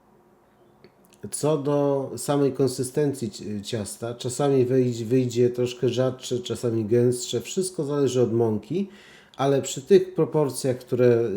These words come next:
są w opisie, nie powinno być konieczności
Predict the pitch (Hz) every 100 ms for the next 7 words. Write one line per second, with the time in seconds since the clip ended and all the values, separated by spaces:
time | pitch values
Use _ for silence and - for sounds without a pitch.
0 | 110 - 131 117 107 - - 131 123 202
1 | 190 160 160 165 - - - _ _ _
2 | - 123 185 214 214 175 156 170 160 147
3 | 123 - 131 123 117 131 123 - - 113
4 | 110